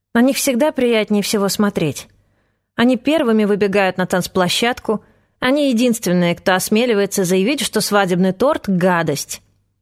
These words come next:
Они влюбляются по уши впервые в жизни и засыпают в изнеможении прямо на коленях у матерей. Пьер должен был выступать дружкой жениха. Он заранее удостоверился, что его кибермеч красиво смотрится под широким сборчатым поясом,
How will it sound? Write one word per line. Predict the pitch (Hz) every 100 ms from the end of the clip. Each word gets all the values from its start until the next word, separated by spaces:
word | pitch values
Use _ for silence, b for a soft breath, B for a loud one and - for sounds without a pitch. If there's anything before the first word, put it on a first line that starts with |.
| _
Они | - 220 214
влюбляются | 202 185 214 294 285 254
по | - 247
уши | 226 -
впервые | - 220 208 214 208
в |
жизни | 185 208 185 196
и | 190
засыпают | 196 214 - 254 277
в | 202
изнеможении | 196 208 196 180 202 240 202
прямо | 190 208 294 247
на | 214
коленях | 190 185 190 185 185
у |
матерей. | 180 180 185 160 147 - _ _ _ _ _ _ _ _ _ _ _ _
Пьер | - 226 330
должен | 233 226 214 214
был | 208
выступать | 196 202 - 175 - 214
дружкой | 202 185 - 202
жениха. | 202 208 208 190 147 - _ _ _ _ _ -
Он | 220
заранее | 214 240 226 202 190
удостоверился, | 185 190 196 185 294 285 -
что | - 214
его | 196
кибермеч | 190 208 180 190 196 285 -
красиво | - 190 - 180
смотрится | 175 202 180 175 -
под | 185 180
широким | - 190 180 185
сборчатым | 175 175 180 - 185 180
поясом, | 175 311 302 - 175